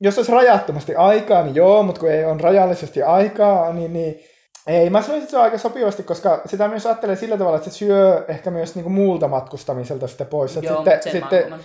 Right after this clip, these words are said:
Speaker 2: kanssa.
Speaker 1: et, et sitten, et nyt ei hirveänä tuu muuta käytyä kuin konferensseissa ja sit tota, sit, sit tosiaan niinku Suomella lomalla. Et, et vähän niinku semmonen muunlainen u-, ulkomaan lomailu, matkailu on jäänyt melkein kokon-, kokonaan poissa.
Speaker 2: Mm.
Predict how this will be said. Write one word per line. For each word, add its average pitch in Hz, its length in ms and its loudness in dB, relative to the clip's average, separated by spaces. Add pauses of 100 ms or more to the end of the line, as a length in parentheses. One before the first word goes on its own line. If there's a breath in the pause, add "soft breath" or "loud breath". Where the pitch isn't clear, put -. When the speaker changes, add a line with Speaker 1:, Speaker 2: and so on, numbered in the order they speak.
Speaker 2:
kanssa. - 260 -10
Speaker 1:
et, - 360 -6
et 170 120 -4
sitten, 180 280 -2
et 180 60 -10
nyt 180 260 -6
ei 170 260 0 (140)
hirveänä 170 280 0
tuu 170 180 -4
muuta 175 380 -4
käytyä 156 360 2
kuin 156 120 -12
konferensseissa 139 960 -2 (380 loud breath)
ja 135 80 -6
sit 135 220 -6
tota, 131 540 0
sit, - 340 -12 (100)
sit 139 240 -12
tosiaan 135 320 -6
niinku 131 120 -10
Suomella 127 420 -2
lomalla. 123 360 -4
Et, 117 120 -10
et 131 100 -10 (120)
vähän 143 140 -8
niinku 147 140 -10
semmonen 147 380 -4 (360 soft breath)
muunlainen 147 680 0
u-, 185 340 -10
ulkomaan 143 540 -4
lomailu, 139 440 -6
matkailu 131 500 -6
on 135 280 -8
jäänyt 131 260 -6
melkein 131 260 -8
kokon-, 131 360 -8
kokonaan 127 400 -8
poissa. 127 320 -4
Speaker 2:
Mm. - 60 -10